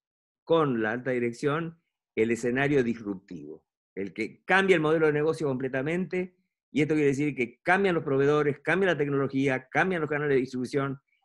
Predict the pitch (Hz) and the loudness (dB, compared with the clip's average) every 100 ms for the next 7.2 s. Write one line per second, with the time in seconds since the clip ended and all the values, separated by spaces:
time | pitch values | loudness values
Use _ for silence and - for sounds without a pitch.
0 | _ - 160 180 175 143 104 127 - - | _ -2 0 2 2 2 0 -2 -4 2
1 | 156 196 180 160 151 143 139 139 139 135 | 2 2 2 0 2 0 2 0 0 -2
2 | 185 190 147 143 131 131 123 123 - 165 | 0 2 0 0 0 -2 -4 -6 -2 0
3 | 156 151 139 _ _ _ _ 117 117 117 | 0 -2 -4 _ _ _ _ -4 -2 -2
4 | 110 107 120 113 - 117 110 110 101 - | -4 -4 -4 -4 -2 -2 0 -2 -6 -2
5 | 156 156 - 139 131 110 92 113 170 165 | 0 0 -2 -2 -2 -4 -4 0 2 2
6 | 143 - 110 104 131 131 123 107 110 - | 0 -2 -8 -6 -6 -6 -6 -8 -10 -4
7 | 147 139 | -4 -4